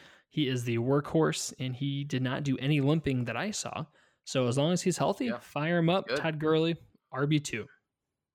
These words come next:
Speaker 2: Don't need to think about it.
Speaker 1: Don't even think. Uh, on the Cowboys side of the ball, they did lose their, uh, their tight end, Blake Jarwin.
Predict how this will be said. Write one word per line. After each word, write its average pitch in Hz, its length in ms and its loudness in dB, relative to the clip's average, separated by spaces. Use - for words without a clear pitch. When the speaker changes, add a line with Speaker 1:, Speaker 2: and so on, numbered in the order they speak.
Speaker 2:
Don't 87 140 -14
need 107 80 -12
to 117 60 -12
think 92 220 -14
about - 240 -20
it. - 60 -20
Speaker 1:
Don't 147 280 -6
even 135 360 -4
think. - 360 -2
Uh, 127 220 0
on 170 100 0
the 175 60 0
Cowboys 165 440 2
side 170 260 0
of 147 40 -6
the 143 60 0
ball, 170 440 0
they 131 100 0
did 160 220 0
lose 160 340 0
their, 123 360 -6
uh, 101 220 -16
their 113 160 -18
tight 139 260 -2
end, 139 320 -2
Blake 123 280 -10
Jarwin. 156 560 0